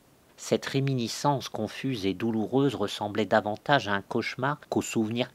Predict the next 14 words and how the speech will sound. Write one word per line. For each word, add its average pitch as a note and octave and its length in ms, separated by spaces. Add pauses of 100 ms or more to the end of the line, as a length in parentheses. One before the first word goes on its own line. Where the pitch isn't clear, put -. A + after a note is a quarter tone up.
(100)
exact G2+ 680 (100)
d'un F#2 220
acte F2+ 240
concret. - 480 (1400)
Elle F#2+ 120
s'apparentait G#2 580
plutôt - 320
à G#2+ 40
la G2 80
mémoire F#2+ 360
génétique G#2 600
de - 80
l'être - 280
humain, F#2+ 220